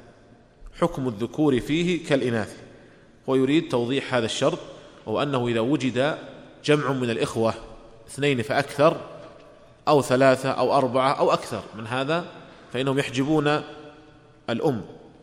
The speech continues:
من الثلث إلى السدس، ومعنى ذلك أنه يشترط عدم وجود، آه،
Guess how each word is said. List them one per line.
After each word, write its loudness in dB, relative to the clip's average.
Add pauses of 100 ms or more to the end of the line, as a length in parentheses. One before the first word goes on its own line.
(340)
من -6
الثلث 0
إلى 2
السدس، -6
ومعنى -4
ذلك 0
أنه -6
يشترط -2
عدم 2
وجود، 0 (640)
آه، 0